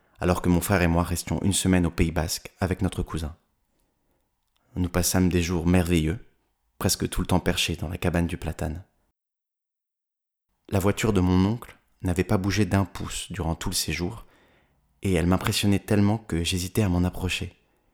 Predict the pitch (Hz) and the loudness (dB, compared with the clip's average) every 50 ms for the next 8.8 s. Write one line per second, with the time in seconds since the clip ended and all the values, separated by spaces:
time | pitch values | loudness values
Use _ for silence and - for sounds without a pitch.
0 | _ _ _ _ _ _ _ _ _ _ _ _ _ _ _ _ _ _ _ _ | _ _ _ _ _ _ _ _ _ _ _ _ _ _ _ _ _ _ _ _
1 | _ _ _ - 90 80 95 90 87 87 80 - - - 80 110 107 - - _ | _ _ _ -4 0 2 4 4 4 4 2 0 -2 -2 -2 -4 -4 -10 -18 _
2 | _ _ _ _ _ _ _ - - 92 95 95 87 - 98 92 - - 90 - | _ _ _ _ _ _ _ -8 -4 0 0 0 0 0 -2 -4 -4 -6 -6 -4
3 | - 85 80 87 80 80 - 92 92 - - - _ _ _ _ _ _ _ _ | -4 -2 -2 -2 -2 -2 -2 -4 -4 -6 -8 -18 _ _ _ _ _ _ _ _
4 | _ _ _ _ - - 87 - - 104 101 87 - - 98 95 87 98 87 85 | _ _ _ _ -10 -8 -6 -2 0 2 2 2 2 2 2 2 2 2 0 0
5 | 90 87 87 80 80 - - - - - 69 76 76 76 76 80 87 90 - - | 0 0 0 -2 -4 -8 -10 -10 -10 -8 -8 -6 -6 -8 -8 -6 -4 -2 -2 -2
6 | 85 82 85 82 82 82 80 80 87 92 104 107 101 - _ _ _ _ - - | -2 -2 -4 -2 -2 -4 -4 -4 -4 -6 -6 -8 -10 -14 _ _ _ _ -8 -8
7 | - - 92 87 90 85 90 92 90 80 85 - - 95 90 95 95 92 - - | -2 0 0 2 2 2 2 0 0 -2 -2 0 2 2 4 4 2 2 -2 -6
8 | 87 - - - 85 78 98 90 85 80 85 - - - - | -10 -8 -6 -4 -4 -2 0 0 0 -2 -2 -6 -12 -20 -20